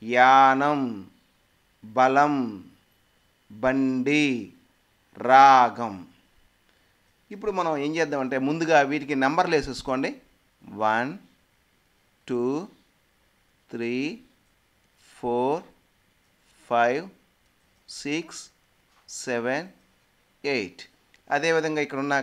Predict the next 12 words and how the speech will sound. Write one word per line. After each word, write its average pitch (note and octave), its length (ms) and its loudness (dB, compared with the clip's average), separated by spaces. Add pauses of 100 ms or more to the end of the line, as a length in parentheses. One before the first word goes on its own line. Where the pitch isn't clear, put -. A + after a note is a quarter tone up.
(180)
ఖాళీలకు D3+ 520 4
కూడా C#3+ 140 2 (140)
మనం C3 140 -2 (100)
నెంబర్లు B2+ 300 -4
వేసేసుకుందాం. A#2+ 460 -10 (800)
వన్, B2+ 200 0 (1200)
టూ, C3+ 140 -6 (1200)
త్రీ, C3+ 220 -4 (1200)
ఫోర్, C3+ 380 -4 (1120)
ఫైవ్, C3 380 2 (1120)
సిక్స్, E3 440 -10 (1080)
సెవెన్, C3+ 460 -4